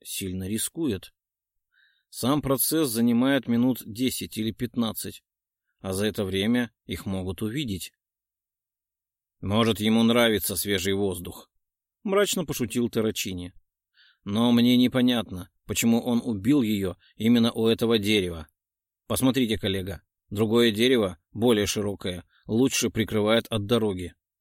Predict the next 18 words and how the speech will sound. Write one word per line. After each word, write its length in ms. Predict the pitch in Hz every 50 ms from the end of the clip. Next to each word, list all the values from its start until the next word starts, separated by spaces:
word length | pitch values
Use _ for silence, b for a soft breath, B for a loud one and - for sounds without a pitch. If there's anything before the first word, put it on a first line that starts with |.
| b b b b b
Достаточно 560 | b 104 110 98 - 123 120 - - 123 120
было 300 | 110 101 110 107 107 107
сделать 440 | 95 92 101 107 107 104 104 - - -
три 160 | - 98 98
шага 420 | - - 127 135 127 110 87 80 - _ _ _ _ -
и 80 | - 98
встать 260 | - - 123 120 113
около 280 | - 120 98 - 113 113
него. 380 | 117 117 113 110 101 90 82 - _ _ _ _ _ _ _ _ _ _ _ _ _ _
Почему 420 | - 101 95 - - 127 139 139 123
же 80 | 107
он 100 | 110 107
остановился 600 | 104 101 - - 107 104 104 104 101 95 - 104
все-таки 520 | 92 - 107 98 98 95 - 107 101 87 - _ _ _ _
здесь?» 520 | - 92 87 80 85 92 87 - - - - _ _ _ _ _ _ _ _ _ _ _ _ _ _ _ _ _ _ _ _ _ _ _ _ _ -
Дронго 460 | - 110 147 190 208 202 196 185 190
и 180 | 170 - 151 127
Дабс 480 | 117 107 147 160 160 - - - -